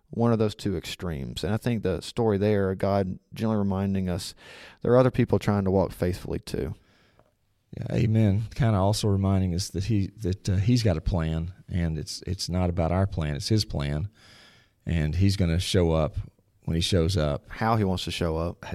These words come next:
Speaker 2: Yes, and when he wants to show
Speaker 1: That's
Speaker 2: up.
Speaker 1: exactly right.
Speaker 2: And we just have to trust and be faithful on a, on a daily basis.
Speaker 1: I'm reminded I was in,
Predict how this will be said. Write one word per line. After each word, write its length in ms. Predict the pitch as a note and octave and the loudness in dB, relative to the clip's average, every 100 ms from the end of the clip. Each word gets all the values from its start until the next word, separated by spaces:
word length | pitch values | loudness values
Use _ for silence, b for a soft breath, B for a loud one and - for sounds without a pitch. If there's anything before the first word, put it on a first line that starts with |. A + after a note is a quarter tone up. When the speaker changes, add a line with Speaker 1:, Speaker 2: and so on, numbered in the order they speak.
| - B2+ G#2 - | -10 -8 -8 0
Speaker 2:
Yes, 320 | F#2 - - | 2 2 2
and 260 | G2 F#2 | 4 4
when 120 | F#2 G2 | 6 4
he 80 | |
wants 240 | E2 D2 - | 4 -2 -4
to 60 | |
show 180 | - D#2+ | -4 0
Speaker 1:
That's 140 | C2 C#2+ | 0 0
Speaker 2:
up. 60 | |
Speaker 1:
exactly 360 | D2 G2+ F#2 F#2 | 0 -2 -2 -4
right. 240 | F#2 E2 - b b | -4 -4 -8 b b
Speaker 2:
And 120 | - G2 | 2 6
we 120 | B2+ | 6
just 180 | A2+ - | 4 4
have 160 | G#2 | 2
to 80 | G#2+ | 0
trust 340 | - G#2+ G2 G2+ | 2 4 4 2
and 60 | |
be 80 | F2 | -2
faithful 500 | - C3 C3 G2 F2+ | 2 2 2 2 -2
on 160 | E2+ E2+ | 0 0
a, 220 | E2 F2+ - C3+ _ - | 0 -2 -6 -20 _ -6
on 100 | G2+ | 0
a 60 | F#2 | 2
daily 280 | F2+ E2+ D#2+ | 4 2 0
basis. 460 | F#2 - - - - | -4 -6 -6 -6 -2
Speaker 1:
I'm 120 | A2+ | 0
reminded 440 | A2+ A2+ B2 A#2 G#2 | 0 2 2 4 2
I 60 | |
was 200 | G#2 G2 | 2 0
in, 300 | G#2 G2+ G2 | 0 0 -2